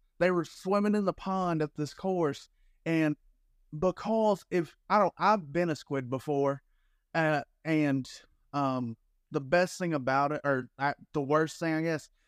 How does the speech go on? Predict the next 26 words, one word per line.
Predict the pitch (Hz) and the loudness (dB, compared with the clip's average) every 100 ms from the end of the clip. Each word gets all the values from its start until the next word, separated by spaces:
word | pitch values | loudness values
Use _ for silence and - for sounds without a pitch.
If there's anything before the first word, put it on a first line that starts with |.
| - | -6
is | 147 | -4
you | 147 | -2
find | - 175 160 | 0 0 -2
tons | - 175 160 156 | -4 -4 -2 -4
of | |
discs, | 135 156 156 - _ _ _ | -2 -2 -2 -10 _ _ _
but | 180 - _ - | 0 0 _ -10
ninety-seven | 165 180 190 185 170 - 160 165 | -4 0 0 -2 -4 -2 -2 -4
percent | 135 - 180 | -6 -4 0
of | 180 185 | 0 -2
'em | 170 _ _ _ 160 | -6 _ _ _ 0
are | 156 147 135 - _ _ 135 | 4 4 2 -6 _ _ -2
D | 170 175 165 | 0 2 2
X | 165 160 - 160 | 2 -2 -2 0
or | 151 147 - | 0 0 -2
Leopards | 160 165 - 165 156 139 | 2 2 0 -2 -2 -2
or | 147 | -4
some | - 175 - | 0 0 2
things | 185 175 156 | 0 0 0
that | 160 147 - | -2 -4 -4
you | 202 | -4
don't | 170 180 175 | 4 2 2
wanna | 160 160 | -2 0
actually | 147 147 139 143 131 | 0 0 -4 -6 -6
have. | 135 139 151 170 - _ _ _ _ _ - | -4 -4 -2 -4 -10 _ _ _ _ _ -2
And | 170 160 143 | 0 2 -2